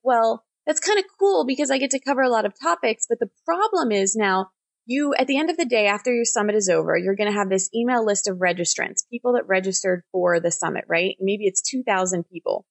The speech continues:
But at the end of the day, you're gonna have no idea who on that list of two thousand people is interested in real estate or drop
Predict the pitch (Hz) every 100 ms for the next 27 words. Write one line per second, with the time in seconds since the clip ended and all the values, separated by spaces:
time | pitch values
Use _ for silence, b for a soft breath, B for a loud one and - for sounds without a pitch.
0 | _ _ _ _ - 285 294 294 359 349
1 | 247 269 220 262 302 311 247 202 220 240
2 | 285 320 339 330 233 214 175 - - _
3 | _ _ _ - 349 359 - 262 277 269
4 | - 240 254 - 202 - 254 240 208 208
5 | 208 - 269 190 175 190 - 185 214 -
6 | 202 202 - 240 254 311 185 - - -
7 | _ 233 233 285